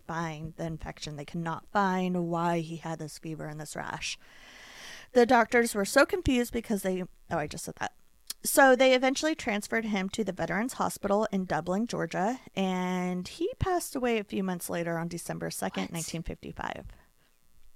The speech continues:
Speaker 1: because of this fever and rash, which was super weird.
Speaker 2: Yeah.
Speaker 1: Yeah. So, and Jet was like, <sighs> "I literally just had my name changed to this
Speaker 2: <laughs>
Speaker 1: last name,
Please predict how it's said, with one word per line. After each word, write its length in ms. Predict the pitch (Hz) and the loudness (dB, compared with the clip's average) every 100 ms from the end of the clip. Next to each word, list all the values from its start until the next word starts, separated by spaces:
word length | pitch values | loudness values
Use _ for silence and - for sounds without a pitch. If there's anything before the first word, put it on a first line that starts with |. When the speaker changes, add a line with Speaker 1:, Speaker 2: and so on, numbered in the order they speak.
| - | -12
Speaker 1:
because 360 | - 190 175 175 | -10 -4 -4 -4
of 80 | 160 | -6
this 480 | 156 160 - - - - _ _ _ - | -6 -6 -8 -10 -14 -20 _ _ _ -10
fever 240 | 285 - | -8 -6
and 180 | - - | -8 -8
rash, 540 | - - - - - - - _ - _ - _ _ _ - - | -10 -10 -10 -8 -10 -12 -20 _ -20 _ -20 _ _ _ -20 -14
which 220 | 180 208 214 | -6 -4 -4
was 320 | 190 - - | -8 -10 -16
super 360 | - - 196 - | -14 -12 -10 -12
weird. 260 | - - - _ - - - | -14 -16 -18 _ -20 -20 -14
Speaker 2:
Yeah. 420 | 190 185 247 233 - - - | -8 -4 -4 -4 -8 -18 -20
Speaker 1:
Yeah. 160 | - 202 - - - | -10 -8 -6 -10 -8
So, 360 | - - 254 247 | -2 8 10 10
and 200 | 247 233 | 8 6
Jet 220 | 262 262 - | 8 8 6
was 260 | 247 226 | 2 2
like, 260 | 233 208 - | 4 2 0
<sighs> 40 | - | 0
"I 540 | - - - - 269 226 | 2 2 0 -2 -2 -2
literally 680 | 190 190 196 190 190 190 185 | 0 0 0 0 0 -2 -4
just 360 | - 160 165 - | -6 -4 -4 -4
had 160 | 175 | -4
my 140 | 170 170 | -2 -4
name 300 | 156 143 160 | -6 -8 -8
changed 540 | - 175 185 190 - | -6 -4 -4 -4 -6
to 220 | - 175 156 | -6 -4 -4
this 340 | 175 160 - | -4 -4 -6
Speaker 2:
<laughs> 20 | |
Speaker 1:
last 500 | 165 165 160 165 - | 0 2 2 0 -2
name, 600 | 180 165 147 139 185 262 | -2 -4 -4 -4 -2 -2